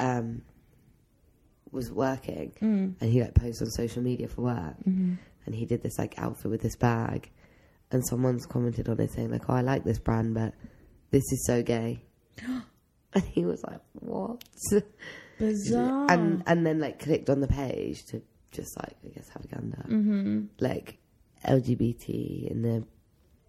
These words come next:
Speaker 1: bio, like, the pride flag in the bio of, like, this page who's writing. It's just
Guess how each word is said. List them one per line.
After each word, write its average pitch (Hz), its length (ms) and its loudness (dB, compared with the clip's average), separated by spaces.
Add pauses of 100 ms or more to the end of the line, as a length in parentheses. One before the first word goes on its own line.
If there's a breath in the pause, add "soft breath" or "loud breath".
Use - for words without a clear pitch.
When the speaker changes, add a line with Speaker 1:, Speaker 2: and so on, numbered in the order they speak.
(120)
Speaker 1:
bio, 147 640 6
like, - 300 -4 (640 soft breath)
the - 60 -4
pride 147 480 6
flag 135 680 2 (160)
in 127 240 0
the 117 60 -8
bio 131 580 -2
of, 120 120 -10
like, 80 140 -8
this 110 140 -4
page 123 400 0
who's 123 200 -4
writing. 120 420 -4 (800 soft breath)
It's - 120 -2
just - 320 2